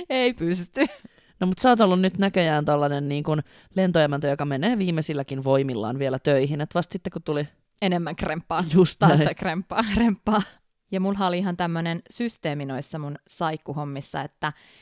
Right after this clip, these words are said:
Speaker 1: jos mulla oli pikku köhää, niin sit mä vähän niinku laittauduin ja menin semmoiselle hyvännäköiselle mieslääkärille.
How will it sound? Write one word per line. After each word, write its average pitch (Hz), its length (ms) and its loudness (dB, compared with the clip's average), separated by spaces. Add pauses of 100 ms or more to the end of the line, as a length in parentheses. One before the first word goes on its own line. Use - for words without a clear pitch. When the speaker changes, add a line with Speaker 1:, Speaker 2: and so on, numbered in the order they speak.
(120)
Speaker 1:
jos 175 140 -4
mulla 180 100 -2
oli 170 80 -2
pikku 214 300 -6 (160)
köhää, 196 600 -2 (460)
niin 160 160 -6
sit 156 140 -8
mä 160 100 -2
vähän 196 220 0
niinku 151 220 -4
laittauduin 202 840 -2 (320)
ja 165 80 -2
menin 160 220 -4
semmoiselle 156 400 -6
hyvännäköiselle 151 640 -4
mieslääkärille. 170 840 -6